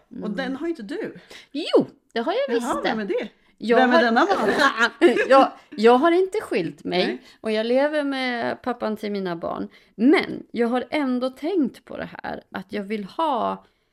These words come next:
Speaker 2: närvarande andra vuxna
Speaker 1: Mm.
Speaker 2: i mina barns liv. Så jag har en faster, jag har en moster, jag har en mormor, jag har lite andra människor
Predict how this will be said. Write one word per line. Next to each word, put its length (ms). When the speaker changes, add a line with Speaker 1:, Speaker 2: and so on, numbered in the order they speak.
Speaker 2:
närvarande 880
andra 420
vuxna 480
Speaker 1:
Mm. 160
Speaker 2:
i 40
mina 200
barns 300
liv. 260
Så 220
jag 180
har 200
en 160
faster, 580
jag 200
har 160
en 220
moster, 800
jag 160
har 160
en 200
mormor, 840
jag 140
har 160
lite 260
andra 300
människor 640